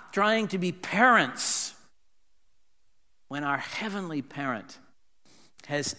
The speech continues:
taken the form of our childlikeness and is expressing his love. And as that mother s-, s-, sobs in the candy store, she reaches out and she embraces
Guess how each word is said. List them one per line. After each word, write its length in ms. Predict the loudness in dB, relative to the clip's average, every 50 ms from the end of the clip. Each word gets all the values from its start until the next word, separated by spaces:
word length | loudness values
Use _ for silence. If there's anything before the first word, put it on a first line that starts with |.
| -12 -14
taken 680 | -12 -2 0 2 2 2 0 -4 -4 -4 -4 -4 -4
the 100 | -6 -6
form 880 | -8 -8 -10 -10 -6 -2 0 2 4 4 4 2 2 0 -2 -6 -10 -14 -18 -20 -20 -20 -20 -20 -20 -20 -6 -4
of 160 | -4 -4 -4 0 2
our 320 | 4 6 6 6 4 2 -2 -8 -14 -12
childlikeness 1700 | -12 -4 0 2 2 4 4 2 0 -2 -4 -8 -10 -2 0 0 0 0 -2 -6 -12 -14 -12 -12 -12 -12 -12 -10 -8 -8 -8 -8 -10 -14 -16 -20 -20 -20 -20 -20 -20 -20 -20 -20 -20 -18 -12
and 160 | -10 -8 -6
is 160 | -6 -6 -6 -8
expressing 760 | -8 -8 -8 -10 -6 -6 -6 -6 -6 -8 -10 -10 -10 -12 -12
his 300 | -10 -10 -10 -10 -10 -8
love. 260 | -4 -4 -2 -4 -4
And 80 | -6 -10
as 180 | -10 -10 -8 -4
that 200 | -4 -4 -4 -2
mother 340 | -4 -4 -2 -4 -4 -6 -10 -12 -18 -20 -20 -20 -18 -12
s-, 420 | -8 -8 -6 -6 -6 -6 -6 -8
s-, 520 | -10 -12 -10 -8 -8 -8 -8 -10 -12 -12 -10
sobs 800 | -8 -4 2 4 6 6 6 6 4 0 -4 -6 -6 -6 -8 -10 -14 -20 -20 -20 -20 -20 -20 -12 -8
in 120 | -6 -4
the 60 | -4 -4
candy 400 | -6 -6 -4 -4 -4 -4 -4 -6
store, 380 | -6 -8 -8 -8 -6 -6 -8 -10 -14 -20 -16
she 220 | -12 -8 -6 -4
reaches 420 | 0 0 0 0 -2 -4 -6 -2 2
out 260 | 2 2 2 2 0 -6
and 180 | -8 -8 -8
she 220 | -8 -6 -6 -6 -6
embraces 1040 | -6 -8 -8 -8 -6 -2 -2 -2 -2 -2 -4 -2 -2 -2 -2 -4 -4 -6 -8 -8